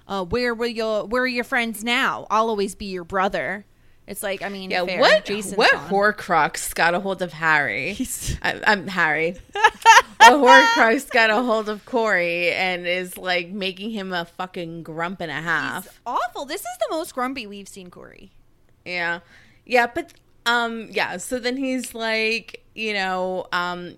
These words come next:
Speaker 2: "You're a terrible brother." I don't know. "In a week, I'll be gone. I'll be the best brother you ever had."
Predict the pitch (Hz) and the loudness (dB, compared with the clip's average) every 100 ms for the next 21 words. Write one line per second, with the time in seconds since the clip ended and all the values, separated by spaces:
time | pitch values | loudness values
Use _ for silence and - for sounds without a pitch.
0 | - 262 311 269 - 262 233 202 185 185 | -8 -2 0 0 -2 0 0 -4 -10 -4
1 | 175 156 143 175 - _ _ _ - 185 | -4 -2 -4 -6 -10 _ _ _ -8 -4
2 | 190 160 131 90 139 220 214 254 247 208 | -2 -4 -8 -8 -6 -6 -6 -6 -4 -4
3 | 190 - 285 302 285 277 269 220 185 175 | -6 -4 -2 0 0 0 0 -2 -4 -4
4 | 185 - 196 175 175 160 151 165 208 202 | -4 -4 -6 -6 -4 -4 -6 -2 0 2
5 | 202 202 175 | 0 0 -6